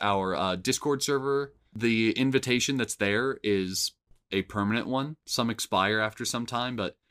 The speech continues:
no matter when you're watching this video, as soon as it comes out or years later,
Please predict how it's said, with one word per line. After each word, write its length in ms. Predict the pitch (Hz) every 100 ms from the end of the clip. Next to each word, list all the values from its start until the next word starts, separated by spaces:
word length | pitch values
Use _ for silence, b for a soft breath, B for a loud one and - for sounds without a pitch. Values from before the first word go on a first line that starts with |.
| -
no 180 | 120 113
matter 240 | 117 131
when 220 | 135 135 165
you're 100 | 156
watching 300 | 156 156 156
this 140 | 139
video, 380 | 135 107 95 90
as 100 | 98
soon 120 | 123
as 120 | 131
it 60 | 131
comes 260 | 135 135 131
out 260 | 143 165
or 220 | 117 87 - _ _
years 380 | 117 117 139 131
later, 400 | 120 104 90